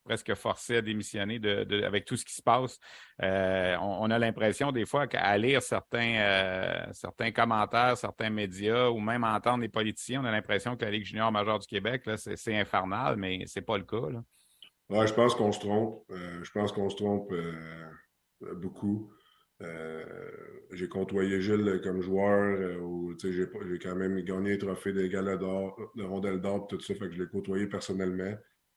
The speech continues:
Speaker 2: Comme directeur gérant aussi, pour moi, il a fait un excellent travail, euh, avec la Ligue.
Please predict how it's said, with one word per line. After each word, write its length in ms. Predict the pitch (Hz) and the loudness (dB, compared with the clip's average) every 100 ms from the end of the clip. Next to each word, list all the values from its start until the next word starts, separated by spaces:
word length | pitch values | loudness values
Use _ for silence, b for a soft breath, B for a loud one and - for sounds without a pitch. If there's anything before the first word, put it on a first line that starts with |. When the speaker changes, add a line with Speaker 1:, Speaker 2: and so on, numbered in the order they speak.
| _ | _
Speaker 2:
Comme 140 | - 92 | -4 -2
directeur 420 | 104 95 107 101 | 0 0 4 4
gérant 360 | 98 95 104 98 | 4 4 4 2
aussi, 260 | - 113 | 2 0
pour 160 | 110 98 | 2 2
moi, 140 | 107 | 4
il 40 | 104 | 4
a 40 | |
fait 200 | 104 95 | 2 0
un 120 | 92 | 0
excellent 320 | 92 - 95 | 0 0 0
travail, 400 | 95 92 95 95 | 0 0 2 0
euh, 300 | 92 92 92 | 0 -2 -6
avec 200 | 92 90 | -6 -4
la 100 | 98 | 0
Ligue. 320 | 90 90 101 | 2 4 2